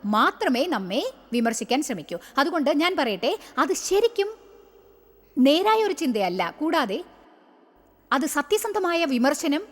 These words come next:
എന്ന വാക്കിൻ്റെ ശരിയായ അർത്ഥവുമല്ല, അത് അസൂയയാണ്. അതായത് നിങ്ങൾക്കുള്ളത് കൊണ്ട് അവർ ദേഷ്യപ്പെടുകയല്ല, അവർക്കില്ലാത്തത് കൊണ്ടാണ് അവർ ദേഷ്യപ്പെടുന്നത്. അതുകൊണ്ട് നമ്മൾ ഈ ന്യായവിസ്താരം കൊണ്ട് എന്താണ് ചെയ്യുക? ശരി,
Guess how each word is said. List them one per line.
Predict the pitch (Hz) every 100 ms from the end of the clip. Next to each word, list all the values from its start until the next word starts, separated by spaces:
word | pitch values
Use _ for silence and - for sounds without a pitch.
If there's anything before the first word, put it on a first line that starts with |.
| - - 254
എന്ന | 240 233
വാക്കിൻ്റെ | 285 294 294 311
ശരിയായ | 247 277 359 262
അർത്ഥവുമല്ല, | - 269 190 190 - 226
അത് | 415 233
അസൂയയാണ്. | 247 392 381 277 160 143 - - - - - - 277
അതായത് | 277 285 277
നിങ്ങൾക്കുള്ളത് | 262 453 - 311 370 403
കൊണ്ട് | 349 320
അവർ | 269 240
ദേഷ്യപ്പെടുകയല്ല, | 339 440 381 302 196 311 262
അവർക്കില്ലാത്തത് | 370 320 294 392 453 440
കൊണ്ടാണ് | 392 330 254
അവർ | 339 403
ദേഷ്യപ്പെടുന്നത്. | 392 349 240 196 175 165 143 - - _ _ _ _ _ _ _ _ _ _ _ _ _ _
അതുകൊണ്ട് | - 247 359 247 147 147 - - - -
നമ്മൾ | 311 370 403
ഈ | 359
ന്യായവിസ്താരം | 311 277 302 302 294 262 240
കൊണ്ട് | 202 190 190 247
എന്താണ് | 240 214 196
ചെയ്യുക? | 175 170 170 180
ശരി, | 302 226